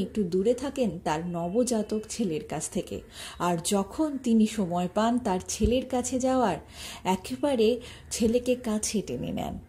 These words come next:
এইরকম একটি সুন্দর মুহূর্তের সাক্ষী থাকলেন তার ফ্যানেরা। রাজা গোস্বামী আর তার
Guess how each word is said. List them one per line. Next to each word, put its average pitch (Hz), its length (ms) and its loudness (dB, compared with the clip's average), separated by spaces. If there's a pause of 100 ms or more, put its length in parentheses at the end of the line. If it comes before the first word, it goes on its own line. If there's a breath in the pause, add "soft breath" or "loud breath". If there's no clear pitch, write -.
(160)
এইরকম 185 440 4
একটি 202 260 0
সুন্দর 262 440 4
মুহূর্তের 247 520 2
সাক্ষী 214 440 -4
থাকলেন 214 420 -2 (120)
তার 170 180 -4 (100)
ফ্যানেরা। 151 360 -6 (440 loud breath)
রাজা 262 300 10
গোস্বামী 302 560 4 (160)
আর 185 140 0 (100)
তার 185 200 0